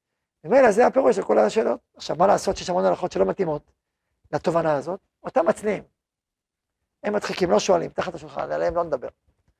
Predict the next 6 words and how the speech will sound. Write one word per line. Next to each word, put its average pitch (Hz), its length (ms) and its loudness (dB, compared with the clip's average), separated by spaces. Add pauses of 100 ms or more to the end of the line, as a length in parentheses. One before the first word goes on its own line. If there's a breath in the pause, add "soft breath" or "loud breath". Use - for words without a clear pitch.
(720)
למשל, 175 260 2 (1500)
אם, 240 220 4 (640)
אתן 214 140 -2
דוגמה 196 240 2
להתניה 180 1200 2
פמיניסטית. 156 540 -8